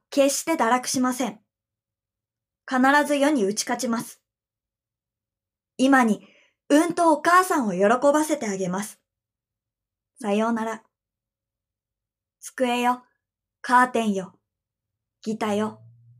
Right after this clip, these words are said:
ピエタよ。みんな、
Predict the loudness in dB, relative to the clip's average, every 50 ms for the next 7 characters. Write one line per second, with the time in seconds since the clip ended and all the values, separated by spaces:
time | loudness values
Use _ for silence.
0 | _ _ _ _ _ _ _ _ -4 -2 0 0 0 0 -2 -4 -6 -6 -8 -12
1 | _ _ _ _ _ _ _ _ _ _ _ _ _ _ _ _ _ _ _ _
2 | _ _ _ _ _ _ _ _ _ _ -4 -2 0 0 0 0 0 0 -2 -4